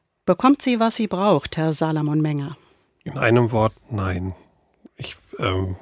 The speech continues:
Speaker 2: kann das so deutlich sagen, weil an der Finanzierung sind drei Teile beteiligt. Drei, gibt es drei Elemente. Element eins sind wir selber, unsere eigene Finanzierung, dann die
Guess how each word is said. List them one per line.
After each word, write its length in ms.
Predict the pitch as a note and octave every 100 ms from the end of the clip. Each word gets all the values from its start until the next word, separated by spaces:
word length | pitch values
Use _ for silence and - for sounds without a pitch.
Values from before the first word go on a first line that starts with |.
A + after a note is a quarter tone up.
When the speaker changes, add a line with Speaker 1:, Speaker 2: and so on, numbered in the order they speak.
| - -
Speaker 2:
kann 200 | A2+ A2
das 200 | A2 -
so 140 | A2+
deutlich 380 | G#2 A2 A2 G2
sagen, 340 | A#2+ C3 D3
weil 120 | A#2 B2+
an 100 | A2+
der 100 | G#2+
Finanzierung 640 | B2 G#2+ G#2+ D3 D3+ D3 - - - - _
sind 300 | - B2 G#2 -
drei 260 | A2+ A2 A#2
Teile 380 | - G#2+ G2+ G2+
beteiligt. 680 | G2 - A2 C#3+ F#3+ - - _ _ _ _ _
Drei, 320 | B2 F#2+ F#2 - - _ - F2 -
gibt 160 | A#2+
es 80 | A2
drei 180 | - F#2
Elemente. 420 | F#2+ G#2+ D3 D#3
Element 340 | G2+ G2+ G2
eins 260 | G2+ G2 F#2+
sind 160 | G#2+ G#2
wir 100 | F2+
selber, 340 | G#2+ C#3+ C3+
unsere 280 | G#2 G2+ G2
eigene 320 | A2 C#3+ C3
Finanzierung, 680 | - A#2+ A2+ - A#2+ A2 G#2+ - - - - - _ - - -
dann 200 | F#2+ G2
die 240 | F#2 F2